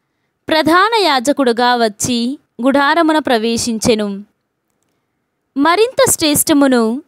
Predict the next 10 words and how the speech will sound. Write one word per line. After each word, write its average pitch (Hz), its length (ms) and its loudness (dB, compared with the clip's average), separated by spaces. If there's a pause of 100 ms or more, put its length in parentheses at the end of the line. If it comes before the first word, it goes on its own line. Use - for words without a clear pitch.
(140)
సంపూర్ణమునైన 285 1400 0 (260)
అది 254 380 0 (500)
మానవ 359 500 2
నిర్మితము 254 540 0
కాదు, 214 600 -2 (720)
అనగా 247 460 0 (580)
ఇహలోక 359 440 2 (120)
సృష్టికి 269 720 -4 (120)
చెందినది 240 440 -2
కాదు. 214 540 -2